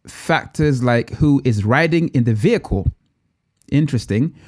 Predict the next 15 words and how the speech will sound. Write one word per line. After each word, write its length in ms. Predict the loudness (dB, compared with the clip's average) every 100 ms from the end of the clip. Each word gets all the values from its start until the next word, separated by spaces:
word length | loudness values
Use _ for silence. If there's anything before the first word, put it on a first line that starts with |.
| -20 -6
what 220 | 2 2 2
they're 100 | 0
doing 340 | 2 2 2
or 240 | 2 2 4
what 280 | 2 2
the 120 | 0 2
weather 300 | 2 2 0
is 200 | 0 0
like 300 | 0 0 -2
outside. 560 | -2 -2 -2 -2 -4 _ -8
This 320 | 0 0 2
patent 640 | 2 2 2 0 -2 -2
notes 720 | 0 2 0 -4 -12 -12 -14 -20 _ -6
and 200 | 0 2
therefore 720 | 4 4 2 2 2 2 -2